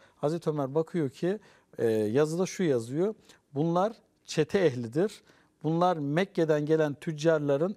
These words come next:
eşyalarını gasp etmiştir. Bir tanesi de bunlardan, asılanlardan bir tanesi de Nuşirevan'ın oğludur." Meğersem oğlu bir çete kurmuş.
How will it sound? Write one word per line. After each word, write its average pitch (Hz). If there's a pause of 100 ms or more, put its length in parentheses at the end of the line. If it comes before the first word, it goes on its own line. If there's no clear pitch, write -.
eşyalarını 151
gasp 151
etmiştir. 175 (420)
Bir 190
tanesi 151
de 143
bunlardan, 143 (120)
asılanlardan 143
bir 208
tanesi 127
de 220 (280)
Nuşirevan'ın 160
oğludur." 143 (640)
Meğersem 160
oğlu 165
bir 175
çete 170
kurmuş. 147